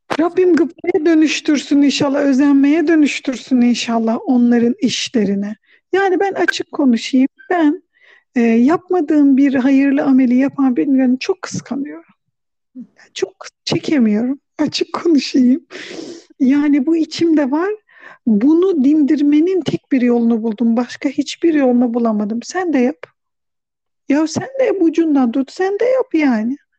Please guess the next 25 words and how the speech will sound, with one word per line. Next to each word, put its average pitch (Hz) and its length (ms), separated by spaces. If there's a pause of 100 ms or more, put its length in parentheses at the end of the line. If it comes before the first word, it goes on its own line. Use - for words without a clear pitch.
(720)
Böyle 349 480
böyle, 240 420 (280)
e, 247 120
o 349 200
içimizdeki 254 1120 (300)
duyguyu 247 420
susturabiliriz. 220 1200 (760)
Yani 214 460
ne 370 140
var 302 140
içimizde? 214 640
"Aa, 302 240
keşke - 400
ben 359 220
de 277 100
bu 233 120
hayrı 214 280
yapsam." 233 540 (840)
Belki 240 460
bizi 233 320
dürten 240 500
şey 220 340 (160)
bu. 277 320 (520)
Rabbim 339 440
o 339 380